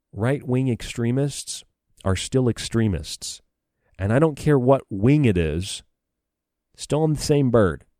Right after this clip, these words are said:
If that bird is violent and vicious and authoritarian, I don't wanna pick up that bird or pet that bird or feed that bird. That bird's gonna bite my finger off, claw my eyes out.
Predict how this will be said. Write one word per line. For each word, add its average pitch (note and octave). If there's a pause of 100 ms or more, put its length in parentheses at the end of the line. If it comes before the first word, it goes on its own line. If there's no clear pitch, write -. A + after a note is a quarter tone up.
(600)
If F2
that B2
bird B2+
is G2
violent A#2
and G2+
vicious A2+
and G2+
authoritarian, A2+ (640)
I E3
don't G3+
wanna F#3+
pick E3+
up D3+
that C3+
bird C3+
or -
pet B2
that A2
bird A2+
or -
feed A2
that F2
bird. D#2+ (760)
That B2
bird's D3
gonna A2+
bite A#2
my B2
finger E2+
off, - (840)
claw B2+
my G#2
eyes F#2
out. D2